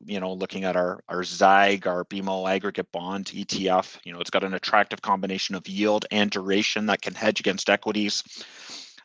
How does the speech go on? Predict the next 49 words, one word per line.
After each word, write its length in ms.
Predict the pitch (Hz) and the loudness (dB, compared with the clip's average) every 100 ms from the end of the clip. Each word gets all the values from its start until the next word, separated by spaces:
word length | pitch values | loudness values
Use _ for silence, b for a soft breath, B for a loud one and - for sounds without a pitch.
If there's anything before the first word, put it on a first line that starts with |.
| - | 2
Um, 240 | 113 110 - | 4 4 4
on 120 | 139 | 4
the 140 | 123 | 6
equity 300 | 123 - 127 | 6 4 2
side, 320 | 120 127 113 | 4 6 6
I 80 | 107 | 6
think 180 | - 113 | 2 -2
about 220 | 107 107 | 2 2
a 60 | 101 | 2
couple 600 | - 120 - 113 104 104 B B - | 2 0 2 4 4 0 B B -10
sector 600 | - - 151 - 113 107 | -2 4 4 4 2 2
E 120 | 101 | 2
T 260 | - 107 | 0 2
Fs 400 | 95 92 - - - | 4 4 0 -8 2
that 180 | 107 98 | 4 6
are, 240 | 98 98 | 6 4
are 120 | 107 110 | 2 0
known 200 | 104 107 | 0 -2
to 60 | |
be 140 | 98 98 | -4 -2
rate 260 | 95 98 | -2 -2
sensitive. 500 | - 107 101 - - | -2 -2 -2 -4 -6
So, 200 | - 101 92 92 _ | -4 -6 -6 -10 _
uh, 60 | 87 | -6
utilities 840 | 87 95 - - 104 101 98 92 - | -6 -8 -6 0 2 2 0 -2 -4
and 180 | 92 90 | -8 -8
reits. 440 | 104 123 117 - - _ _ _ - | 0 0 0 -4 -8 _ _ _ -4
The 80 | |
utilities, 720 | 107 113 120 - 208 180 117 | -4 -4 0 4 6 6 4
our 100 | 123 | 4
utilities 600 | 123 127 - 156 147 110 | 2 0 0 2 2 2
E 80 | 110 | 0
T 220 | - 117 | 2 6
F, 200 | 98 104 | 6 6
Z 220 | - 104 110 | 4 2 2
U 180 | 104 107 | 0 -6
T, 380 | 104 98 113 147 | 0 2 2 -2
the 120 | 175 | -4
B 160 | 90 104 | -4 0
M 100 | 98 | 2
O 140 | 98 | 0
Equal 320 | 104 107 107 98 | 0 0 2 4
Weight 280 | 101 101 - | 4 2 -2
Canadian 460 | 101 101 98 98 | 2 2 4 0
Utilities 720 | 95 92 101 98 101 131 - - | -2 0 2 2 2 0 -2 -6
E 100 | 104 | -6
T 200 | - 113 | 2 6
F 200 | 117 - | 6 6
has 380 | - 101 92 | 4 4 4